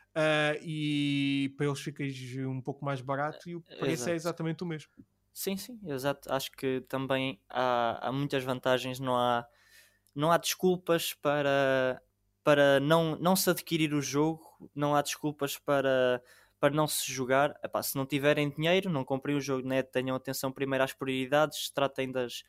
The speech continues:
Speaker 2: das coisas mais importantes, mas se puderem,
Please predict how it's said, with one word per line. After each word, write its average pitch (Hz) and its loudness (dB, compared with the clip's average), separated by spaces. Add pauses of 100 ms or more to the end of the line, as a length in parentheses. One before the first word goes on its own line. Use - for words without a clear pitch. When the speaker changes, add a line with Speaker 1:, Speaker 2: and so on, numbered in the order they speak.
(380)
Speaker 2:
das 131 -4
coisas 135 -2
mais 139 2
importantes, 175 0
mas 156 -2
se 156 0
puderem, 135 0